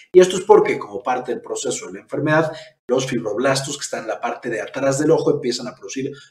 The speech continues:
mucho más producto, mucho más cosas, y eso va empujando el ojo hacia adelante. Esto, evidentemente, puede ser muy peligroso porque puede llegar a generar una protrusión muy importante del ojo,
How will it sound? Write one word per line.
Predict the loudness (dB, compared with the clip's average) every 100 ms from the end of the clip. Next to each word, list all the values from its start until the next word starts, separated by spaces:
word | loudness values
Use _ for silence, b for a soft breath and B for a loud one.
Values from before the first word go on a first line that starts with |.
| _ 2
mucho | 4 6 4
más | 4 -2
producto, | 0 4 4 4 2
mucho | 2 -6 -10
más | -12 -4
cosas, | 4 4 4 -2 -6 B B 2
y | 4
eso | 6 4
va | 2
empujando | 0 -2 -2 -2 0 0 -2
el | -6 -6
ojo | -4 -4 -4
hacia | -6 -6 -6 -6 -4
adelante. | 2 4 4 2 -6 B B _ 0
Esto, | 6 8 8
evidentemente, | 6 6 6 4 4 2 0
puede | -2 -2
ser | -2
muy | -4
peligroso | -4 0 2 0 -2
porque | -4 -10
puede | -4 -4
llegar | -4 -4 -4
a | -6 B B _ -14
generar | -6 -2 -2
una | -2
protrusión | -4 -8 -8 -8 -6 -4
muy | 0 2 4
importante | 4 2 0 -2 -10 -10
del | -6 0
ojo, | 0 2 -2